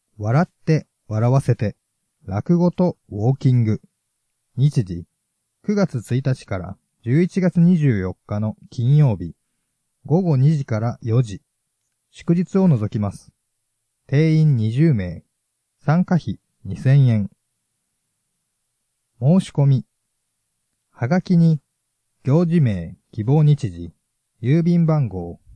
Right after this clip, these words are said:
住所、氏名、振り仮名、年齢、電話番号、教室番号、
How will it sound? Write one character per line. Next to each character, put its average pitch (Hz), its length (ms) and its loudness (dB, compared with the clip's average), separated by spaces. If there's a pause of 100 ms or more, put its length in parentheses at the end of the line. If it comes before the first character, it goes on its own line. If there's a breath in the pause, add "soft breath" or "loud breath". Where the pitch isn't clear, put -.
(220)
住 139 240 2
所、 - 300 -8 (440)
氏 - 260 -4
名、 101 360 0 (260)
振 117 80 -6
り 120 140 0
仮 117 140 2
名、 104 140 -2 (600)
年 131 300 4
齢、 123 320 2 (500)
電 135 200 2
話 175 100 4
番 151 240 0
号、 90 300 -12 (840)
教 185 220 0
室 - 220 -6
番 170 220 0
号、 92 340 -10